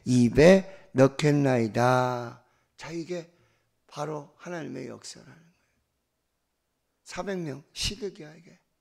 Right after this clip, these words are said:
거짓말하는 영을 부어주셨는데 이걸 분별하지 못하는 거예요, 선지자들이.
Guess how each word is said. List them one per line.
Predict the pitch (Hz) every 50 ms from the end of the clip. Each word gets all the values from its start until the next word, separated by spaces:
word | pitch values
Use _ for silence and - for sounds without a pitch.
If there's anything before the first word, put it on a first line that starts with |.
| _ _ _ _ _ _ _ _ _ _
거짓말하는 | - - 147 160 151 196 202 208 202 202 190 180 180 175 175 175 165 135 135
영을 | 131 131 139 147 160 160 156 -
부어주셨는데 | - - - 131 135 139 143 139 - - - - - - 123 120 120 120 117 117 120 170 185 180 139 113 120 _ _ _ _ _ _ _ _ _ _ _ _ _ _ -
이걸 | 143 127 117 139 143 139 - _ _ _ _ _ -
분별하지 | - - - 135 147 151 147 151 135 131 127 117 117 120
못하는 | 113 110 107 107 - - 104 104 117
거예요, | - 139 147 _ _ _ _ _ _ _ _ _ _ _ _ _
선지자들이. | - - 143 143 131 117 - - - - - _ _